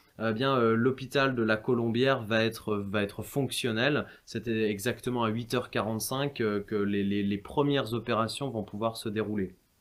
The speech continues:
Il faut savoir que le trois cent vingt-sixième médical ne va pas être au complet, euh, le matin, ce matin du six juin, parce qu'une partie de ces, euh, de ces médics, euh, doit arriver, notamment par la plage de Utah Beach, lorsque la jonction avec la quatrième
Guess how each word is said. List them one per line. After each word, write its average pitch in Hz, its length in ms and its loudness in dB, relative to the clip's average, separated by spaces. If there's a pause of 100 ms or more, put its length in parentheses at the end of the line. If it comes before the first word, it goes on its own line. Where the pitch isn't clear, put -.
(480)
Il - 280 -16
faut 131 40 -2
savoir 143 240 6
que 143 60 6
le 135 80 6
trois 139 160 2
cent 135 140 2
vingt-sixième 123 400 0
médical 123 360 2
ne 127 100 2
va 117 180 4
pas 131 200 0
être - 220 -2
au 123 140 0
complet, 147 580 2 (320)
euh, 107 280 0
le 113 120 4
matin, 117 380 0
ce 113 160 -4
matin 110 260 -2
du 107 140 -2
six 113 240 -4
juin, 117 340 0 (220)
parce - 160 -4
qu'une 123 340 2
partie - 540 -2 (260)
de 120 140 0
ces, 135 340 -2
euh, 117 140 4
de 113 100 -2
ces 113 220 -2
médics, 120 420 0
euh, 107 280 4
doit 127 280 4
arriver, 123 540 4
notamment 120 400 0
par 120 200 2
la 110 120 2
plage 110 380 0
de 101 200 -4
Utah 107 280 -2
Beach, 135 260 -4
lorsque 131 340 -2
la 113 160 2
jonction 113 460 -4
avec 101 200 -2
la 107 60 -2
quatrième 110 560 -4